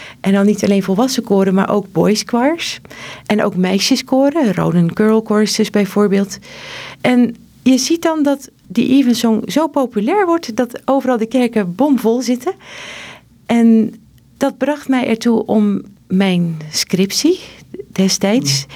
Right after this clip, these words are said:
Speaker 1: eerst eens te schrijven over wat is nou die choral evensong. Want ik studeerde op dat moment zowel, eh, theologie aan de universiteit als, eh, muziek aan het conservatorium. En ik was heel geïnteresseerd omdat het natuurlijk een hele muzikale,
Speaker 2: Mhm.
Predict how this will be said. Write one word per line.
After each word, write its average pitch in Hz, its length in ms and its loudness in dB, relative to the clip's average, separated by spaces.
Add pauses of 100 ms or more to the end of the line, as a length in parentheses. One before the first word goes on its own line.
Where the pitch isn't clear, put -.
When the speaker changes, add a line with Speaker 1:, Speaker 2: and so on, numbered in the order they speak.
(120)
Speaker 1:
eerst 262 260 0
eens 214 120 2
te - 120 -2
schrijven 226 460 0
over 208 300 0
wat 247 180 0
is 220 140 -2
nou 185 160 2
die 180 160 0
choral 160 280 0
evensong. 202 640 2 (440)
Want - 140 -12
ik 185 100 -4
studeerde 214 420 2
op 190 80 -10
dat 202 160 0
moment 190 380 2 (140)
zowel, 196 580 0
eh, 180 160 4
theologie 190 680 0 (640)
aan 214 120 0
de 208 60 2
universiteit 208 600 0
als, - 380 -4 (120)
eh, 185 200 2
muziek 190 360 2
aan 202 120 -2
het 185 120 0
conservatorium. 277 720 0 (760)
En 240 200 2
ik 226 100 -2
was 233 140 0
heel 233 180 2
geïnteresseerd 214 680 0
omdat 226 160 4
het 180 100 -8
natuurlijk 208 320 0
een 226 60 4
hele 220 180 2
muzikale, 208 760 0
Speaker 2:
Mhm. 196 500 -12